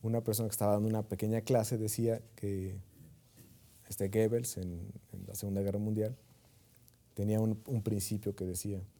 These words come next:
"Una mentira repetida un millón de veces se convierte en verdad". Y dices, "Oye, pues algo de razón tiene, ¿no? Porque allá afuera este cuate manejó ciertas,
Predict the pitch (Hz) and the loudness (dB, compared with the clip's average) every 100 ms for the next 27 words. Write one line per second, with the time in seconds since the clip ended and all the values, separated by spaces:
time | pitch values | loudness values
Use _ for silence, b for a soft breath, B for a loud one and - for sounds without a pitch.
0 | - - - - _ - - 123 143 151 | -20 -20 -20 -20 _ -20 -6 2 4 4
1 | 113 98 113 107 - - _ - _ _ | 2 2 0 -2 -4 -12 _ -20 _ _
2 | - _ _ - _ - _ - 101 101 | -20 _ _ -20 _ -20 _ -2 0 0
3 | 95 113 104 101 120 120 113 107 90 113 | 0 2 4 4 2 4 2 2 0 0
4 | 131 143 - - - 90 92 90 92 95 | -2 -8 -10 -12 -6 -6 -2 -2 -2 -2
5 | 90 80 73 73 - - _ - - - | -4 -4 -6 -10 -14 -20 _ -20 -20 -20
6 | - - 110 113 120 190 185 107 101 - | -20 -6 -4 0 2 2 0 -4 -6 -10
7 | 131 170 170 123 104 120 117 165 175 117 | -4 4 8 8 8 2 2 4 6 4
8 | 113 139 107 104 107 139 139 123 135 170 | 4 0 0 2 4 4 6 4 4 0
9 | 127 127 127 127 123 104 98 98 110 123 | -4 -4 0 0 2 0 0 -2 -4 -4
10 | 123 123 110 | -4 -8 -8